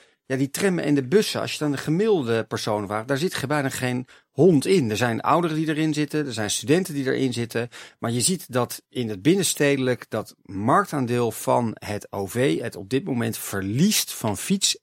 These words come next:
en van, eh, auto. En er is natuurlijk een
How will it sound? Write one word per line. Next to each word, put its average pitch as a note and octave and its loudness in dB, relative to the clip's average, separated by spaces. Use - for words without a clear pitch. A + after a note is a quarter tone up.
en G#3 4
van, G2+ 0
eh, F2+ -2
auto. E3 4
En C3 2
er C3 4
is C3+ 4
natuurlijk A#2 0
een G2+ -2